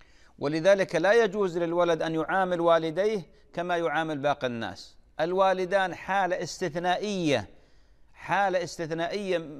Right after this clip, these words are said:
تحت أي ظرف من الظروف، تحت أي سبب، تحت أي مسوغ، ما يجوز أبدًا أن يأتي الولد ليناكف والده أو ليناكف أمه أو لي-، أو ليدخل مع أبيه في مشكلة أبدًا،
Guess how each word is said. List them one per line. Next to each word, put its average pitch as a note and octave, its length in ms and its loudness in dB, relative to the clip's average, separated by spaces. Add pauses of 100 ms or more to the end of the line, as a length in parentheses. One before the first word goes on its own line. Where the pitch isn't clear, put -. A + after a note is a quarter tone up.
(240)
تحت - 260 -4
أي B3+ 240 2
ظرف G3 300 4
من D#3+ 140 -4
الظروف، D3+ 440 -2
تحت - 280 -8
أي B3 180 0
سبب، D#3+ 420 0 (520)
تحت F3 260 -6
أي A#3+ 320 0
مسوغ، F#3+ 680 2 (240)
ما A#2+ 140 -8
يجوز A#3 380 2
أبدًا F3 520 0 (460)
أن D#3+ 120 -2
يأتي F#3+ 280 0
الولد F#3 360 2
ليناكف E3+ 640 -2
والده D3 440 2
أو D3+ 180 0
ليناكف D#3 500 -4
أمه D#3+ 400 0 (480)
أو D#3+ 140 2
لي-، E3 220 0
أو D#3+ 240 4
ليدخل D#3+ 440 0
مع D#3+ 320 0
أبيه D#3+ 160 -2
في D3 100 -4
مشكلة D#3+ 400 -4
أبدًا، A3 840 2